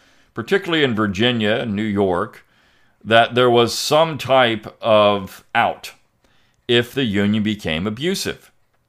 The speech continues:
if the government, the general government, became abusive. They had just gone through a war for independence that was based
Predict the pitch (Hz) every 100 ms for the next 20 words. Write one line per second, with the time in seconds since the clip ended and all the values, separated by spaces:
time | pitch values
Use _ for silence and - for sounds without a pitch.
0 | _ _ - 92 127 104 113 107 127 -
1 | 104 87 107 135 113 185 208 - 107 95
2 | 90 110 147 190 107 71 117 147 113 151
3 | 147 101 135 123 - 165 175 127 120 127
4 | 104 104 123 139 131 123 104 98 165 151
5 | 104 98 - - 113 85 85 92 98 -